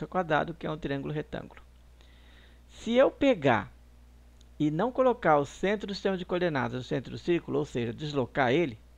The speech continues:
passar pra cá, empurrar ele pra cá, nós vamos ter a seguinte situação. O comprimento X, a coordenada X do,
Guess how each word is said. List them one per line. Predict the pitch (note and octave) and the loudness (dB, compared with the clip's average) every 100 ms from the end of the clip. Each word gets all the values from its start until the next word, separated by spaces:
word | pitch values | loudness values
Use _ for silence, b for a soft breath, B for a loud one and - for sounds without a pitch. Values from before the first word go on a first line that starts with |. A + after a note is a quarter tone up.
| - | -12
passar | - C3 - - | -8 -8 -8 -10
pra | A2+ | -10
cá, | - D#3+ D#3 - - | -6 -8 -8 -16 -20
empurrar | - D3+ B2+ C3 | -18 -16 -10 -8
ele | A#2 B2 | -8 -8
pra | A#2+ | -12
cá, | - F3 - - - b b b b b - | -6 -8 -8 -20 -20 b b b b b -6
nós | |
vamos | D#3+ G3 | -4 0
ter | |
a | G#3 | 0
seguinte | G3+ G#3+ - | 0 -4 -6
situação. | G#3 G3+ F3 - B2 B B B - - - - | -6 -4 -4 -4 -6 B B B -20 -20 -20 -8
O | E3+ | -4
comprimento | C4 C4 A#3+ G#3 F#3 C#3+ | -2 -2 0 0 0 -4
X, | - - F3 B2+ | -10 0 2 2
a | C3 | 0
coordenada | D#3 D3 C3+ C3 B2 | 2 2 0 -2 -4
X | - C#3 A#2 | -4 -4 -4
do, | C3 C3 | -6 -10